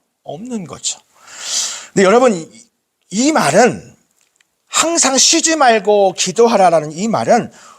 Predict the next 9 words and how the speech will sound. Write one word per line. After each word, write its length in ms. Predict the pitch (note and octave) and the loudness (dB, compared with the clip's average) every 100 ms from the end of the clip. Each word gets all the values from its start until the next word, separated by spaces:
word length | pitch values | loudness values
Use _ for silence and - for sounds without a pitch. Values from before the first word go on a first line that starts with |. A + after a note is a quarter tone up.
| _ | _
우리가 840 | D3+ G#3+ C4 C4 C4+ C4 B3 A#3 - | 0 2 2 4 4 4 2 0 -8
기도하지 680 | - A3 A3+ D4+ C#4+ B3+ B3 | -8 -6 -4 2 4 4 0
않으면 560 | F#3+ C#3+ C#3 A#3 - - _ _ _ _ | 0 -2 0 0 0 -8 _ _ _ _
기뻐할 540 | - F#3+ _ G3 F3+ | -10 -10 _ -4 -2
수 200 | E3 - | 0 0
없고, 440 | A#2 - - D#3 A3+ _ _ _ | -4 -12 -12 -12 -12 _ _ _
우리가 360 | - C#3+ D3 D3 | -10 -4 2 2
기도하지 640 | - - F3+ A3+ G#3+ F#3 | 2 -2 2 4 4 2
않으면 480 | F3 D3 C3 D3+ A#3 | -2 -2 -6 -8 -8